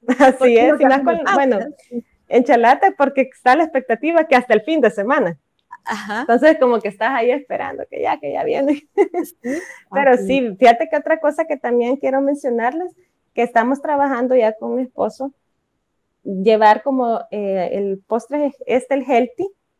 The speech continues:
Speaker 1: a que den como sus valores nutricionales. Ya estamos ahí en contacto con una nutricionista también para que nos indique cuántas calorías y así ofrecer un dato más exacto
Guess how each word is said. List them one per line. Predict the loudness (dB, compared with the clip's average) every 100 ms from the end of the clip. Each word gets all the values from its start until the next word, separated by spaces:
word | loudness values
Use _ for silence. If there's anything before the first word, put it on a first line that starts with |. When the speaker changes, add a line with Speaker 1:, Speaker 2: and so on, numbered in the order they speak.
| -8
Speaker 1:
a | -8
que | -4 -2
den | -2
como | -4 -6
sus | -6 -6
valores | -4 -2 -2
nutricionales. | -4 -4 -8 -8 -8 -4 -4 -6 -10 -14
Ya |
estamos | -12 -10 -8 -6
ahí | -6
en | -6
contacto | -8 -8 -10 -10 -10
con | -8
una | -6 -6
nutricionista | -6 -8 -8 -2 -2 -2 -8
también | -6 -2 -2 -2 -8 _ _
para | -6 -4 -4 -6
que | -8
nos | -6
indique | -6 -6 -10 -10
cuántas | -12 -12 -14
calorías | -12 -8 -6 -4 -2 0 -2 -6 _ _
y | 0
así | 0 2 -2
ofrecer | -2 -6 -6 -6
un | -6
dato | -8 -8
más | -10 -8 -10
exacto | -12 -2 -2 -2 _ -20